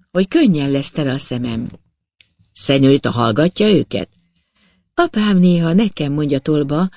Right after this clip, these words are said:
a festészet művészetről szóló könyvét, hiszen itt mi nálunk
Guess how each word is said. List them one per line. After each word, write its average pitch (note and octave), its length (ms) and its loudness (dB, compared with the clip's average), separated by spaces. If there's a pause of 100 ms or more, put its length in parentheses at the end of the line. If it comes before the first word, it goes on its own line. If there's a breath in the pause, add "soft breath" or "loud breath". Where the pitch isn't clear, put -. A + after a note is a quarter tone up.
(320 soft breath)
a - 120 -6
festészet D#3 560 -2
művészetről C#3+ 640 0
szóló D3 300 -2
könyvét, B2+ 640 -4 (220 soft breath)
hiszen G#3 340 0
itt - 360 -2
mi G#3 160 6
nálunk F#3 500 4